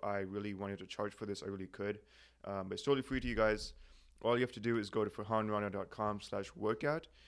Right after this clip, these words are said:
and you can grab it right there. Um, so let's get started for today's episode.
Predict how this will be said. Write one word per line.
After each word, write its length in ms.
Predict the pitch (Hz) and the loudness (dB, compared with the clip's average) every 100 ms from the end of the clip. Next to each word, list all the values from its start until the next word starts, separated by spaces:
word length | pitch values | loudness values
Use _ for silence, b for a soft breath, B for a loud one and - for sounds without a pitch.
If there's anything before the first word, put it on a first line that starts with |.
| b b - | b b -8
and 180 | 98 92 | -4 -4
you 80 | 92 | -6
can 140 | 98 | -4
grab 240 | 95 98 | 0 0
it 60 | - | 2
right 180 | 110 101 | 0 2
there. 240 | 110 90 - B B B B B | 2 0 -6 B B B B B
Um, 280 | 101 95 92 | -4 -4 -4
so 120 | - | -2
let's 180 | 220 - | 0 2
get 80 | 214 | 2
started 260 | - 185 175 | 4 2 0
for 100 | 127 | -6
today's 380 | 113 127 131 | 2 2 2
episode. 640 | - 123 123 147 139 139 | 2 0 0 4 6 6